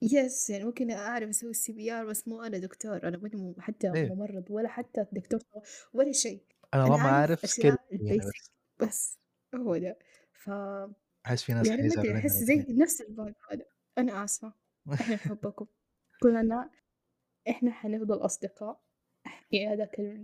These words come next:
Speaker 1: الفيديو.
Speaker 2: أشغل،
Speaker 1: حبوا
Speaker 2: آه، أغنية
Speaker 1: قلوبكم
Speaker 2: بارني.
Speaker 1: أحبابي. Again. <laughs>
Speaker 2: Again. <laughs>
Speaker 1: عادي، نخربها من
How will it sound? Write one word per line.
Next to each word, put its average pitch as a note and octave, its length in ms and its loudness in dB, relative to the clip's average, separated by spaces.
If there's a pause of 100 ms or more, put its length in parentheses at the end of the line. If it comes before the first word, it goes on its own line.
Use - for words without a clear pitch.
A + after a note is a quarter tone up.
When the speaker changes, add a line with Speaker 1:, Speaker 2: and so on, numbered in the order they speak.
(480)
Speaker 1:
الفيديو. G#3 340 -6 (540)
Speaker 2:
أشغل، A#2 420 2
Speaker 1:
حبوا - 0 -
Speaker 2:
آه، A#2 340 2
أغنية A2 220 2
Speaker 1:
قلوبكم G2+ 120 -6
Speaker 2:
بارني. G2+ 380 0
Speaker 1:
أحبابي. G#3 380 -8 (460)
Again. A3 380 4
<laughs> - 360 -6
Speaker 2:
Again. A#2+ 420 6
<laughs> - 1160 4 (2750)
Speaker 1:
عادي، G#3 280 4
نخربها B3+ 420 6
من A#3 140 2